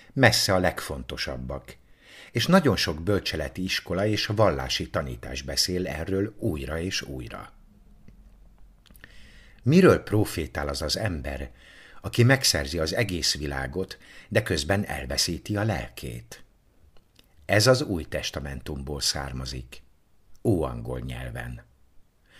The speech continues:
Profétál. Igazuk van, teljesen igazuk van.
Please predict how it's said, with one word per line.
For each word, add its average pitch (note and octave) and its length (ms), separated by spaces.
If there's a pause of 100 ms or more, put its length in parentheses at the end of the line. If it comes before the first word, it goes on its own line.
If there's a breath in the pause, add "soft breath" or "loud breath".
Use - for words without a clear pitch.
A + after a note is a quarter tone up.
(380 soft breath)
Profétál. - 1000 (1080 soft breath)
Igazuk F#2 560
van, D2 300 (400 soft breath)
teljesen D2+ 540
igazuk C2 500
van. C2 320